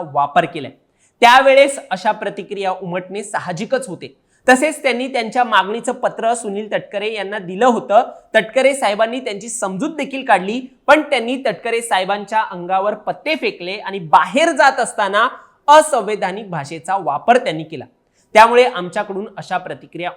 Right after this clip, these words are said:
उमटल्या," असं सूरज चव्हाण जे राष्ट्रवादी अजितदादा गटाचे आहेत त्यांनी ही त्यांची प्रतिक्रिया दिली. आता त्यांनी या संपूर्ण प्रकरणात दिलगिरी देखील व्यक्त केली. विजयकुमार घाडगे यांना जाऊन भेटणार आणि जी गैरसमजूत झाली आहे त्यासाठी माफी मागणार आणि हा विषय संपवणार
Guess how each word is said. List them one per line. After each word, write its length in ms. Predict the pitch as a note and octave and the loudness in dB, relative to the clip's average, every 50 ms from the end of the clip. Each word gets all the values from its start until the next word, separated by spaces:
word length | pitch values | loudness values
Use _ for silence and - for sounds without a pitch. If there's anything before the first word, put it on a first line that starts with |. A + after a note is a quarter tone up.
| - | -8
उमटल्या," 420 | F3+ F#3 G3 G3 G3 F#3 D3 C#3+ D#3+ D#3+ - | -6 -4 -4 -4 -4 -4 -4 -4 -4 -4 -8
असं 180 | D#3 - A3 A3+ | -12 -12 -12 -14
सूरज 480 | A3+ - - _ F#3 F#3 A3 C#4 C4+ | -14 -18 -14 _ -2 4 4 4 4
चव्हाण 300 | C#4 - F3+ D3 C3 A#2 - _ _ _ _ _ _ _ _ _ _ _ _ _ _ _ - C#3 | 4 -2 -2 -2 -4 -8 -14 _ _ _ _ _ _ _ _ _ _ _ _ _ _ _ -10 -4
जे 140 | D3 F3 F3+ | 0 2 4
राष्ट्रवादी 560 | F3 D#3+ - - - F#3+ F#3+ F#3+ F3 G3 G#3 | 4 2 2 -2 -6 -6 -4 -4 -4 -6 -8
अजितदादा 460 | - E3 D3 E3 D#3+ E3 D#3+ D#3 D#3+ | -10 -10 -10 -10 -6 -4 -4 -4 -4
गटाचे 420 | D3+ D#3 D3 C#3 F#3 G3+ - A#3+ | -8 -8 -8 -6 -6 -6 -2 0
आहेत 280 | A3+ F#3 D3 D#3+ F#3+ G#3 G#3 - _ _ _ _ _ _ | 0 0 0 0 -4 -8 -8 -10 _ _ _ _ _ _
त्यांनी 240 | G#3+ A3 A#3 C4 D4+ | 0 2 2 2 0
ही 300 | D#4 C4 G#3+ A3 A3 - | -2 -4 -6 -8 -6 -6
त्यांची 260 | A3 F3+ F3 E3+ G3+ | -6 -6 -6 -8 -10
प्रतिक्रिया 460 | - - E3+ C#3 - D3 C#3+ E3 F3 | -12 -10 -12 -12 -12 -12 -8 -8 -6
दिली. 220 | F3+ E3+ F#3+ C#3+ A#2+ - _ _ _ _ _ _ _ _ | -6 -6 -8 -10 -10 -14 _ _ _ _ _ _ _ _
आता 200 | - G#3 G#3 D4 | 0 2 4 4
त्यांनी 280 | C4 - C#4+ C4+ C#4+ D4 | 2 2 2 0 2 0
या 120 | D4 D4+ | 0 0
संपूर्ण 480 | D4 - C4 A#3 - C4+ C#4 C#4 C#4+ D4 | 2 2 0 0 0 -4 -4 0 0 0
प्रकरणात 580 | C#4+ D4 B3+ B3 - A#3+ B3 B3 A#3+ B3 B3+ B3 B3 - - | 0 0 -4 0 0 0 0 0 0 0 -2 -2 -2 -10 -12
दिलगिरी 440 | G3 E3+ G3+ G#3 G#3+ G3 C#4 D4+ D#4 | -6 -4 -2 -2 0 0 0 0 0
देखील 300 | C4+ D4+ B3 C#4 C#4+ C4 | -2 -4 -8 -8 -10 -4
व्यक्त 260 | A#3+ B3+ A3+ B3+ - | -2 -2 -2 -2 -6
केली. 320 | A#3 - A3+ G#3+ G#3+ G#3+ G#3+ | -8 -6 -6 -6 -6 -6 -8
विजयकुमार 540 | G3 G3+ F3 G#3 G#3 G#3 G#3 G#3 G#3+ G#3+ G3+ | -8 -8 -6 -6 -6 -6 -6 -4 -4 -4 -4
घाडगे 380 | F#3 F#3+ F3+ F3+ F3 G#3 G#3 | -4 -6 -8 -6 -6 -6 -6
यांना 240 | G#3 G3+ G3 G#3 G3+ | -6 -6 -8 -8 -8
जाऊन 320 | F3 F#3+ F#3+ G3+ G#3 G3+ | -4 -4 -4 -4 -4 -8
भेटणार 480 | F3 E3+ F3 E3 E3+ G3 G#3+ G#3+ G#3+ G#3+ G#3+ - - _ _ _ _ - | -10 -10 -10 -12 -8 -6 0 2 2 0 0 -6 -14 _ _ _ _ 0
आणि 220 | - F#3 G3+ G#3+ | 2 2 2 2
जी 560 | F#3+ D3+ F3 A3+ B3+ C4 - - - F3+ D#3+ C#3+ | 0 -2 -4 -4 -4 -4 -4 -8 -14 -20 -10 0
गैरसमजूत 600 | F3 G3 A#3+ D4 C4 - C4 A#3 A3+ F#3 A3 G#3 F3 | 4 6 6 6 4 0 -2 -4 -2 -6 -8 -10 -10
झाली 300 | D#3+ E3+ F3+ F#3 F#3 F#3 | -8 -8 -8 -6 -6 -6
आहे 140 | F#3 F#3 F#3 | -6 -6 -4
त्यासाठी 400 | F#3+ F#3+ F#3+ G3+ F#3+ F3+ G3+ G3 | -4 -6 -4 -6 -8 -8 -8 -10
माफी 420 | F#3 F3+ E3+ D#3+ E3+ - C4 C#4+ | -6 -6 -6 -6 -4 -4 -4 -2
मागणार 420 | C4+ A#3+ G3 E3 E3+ F3 F3 E3+ | 0 0 0 0 -2 -4 -4 -4
आणि 240 | E3 D3 E3 F#3 F#3 | -4 -4 -6 -8 -8
हा 120 | F3+ F#3 G#3 | -6 -6 -6
विषय 280 | G3 G#3+ - - A3+ | -6 -8 -10 -12 -10
संपवणार 540 | A3 - G#3+ G3 - E3+ E3 D#3+ E3 F#3 A#3+ | -6 -6 -6 -6 -6 -10 -10 0 0 0 0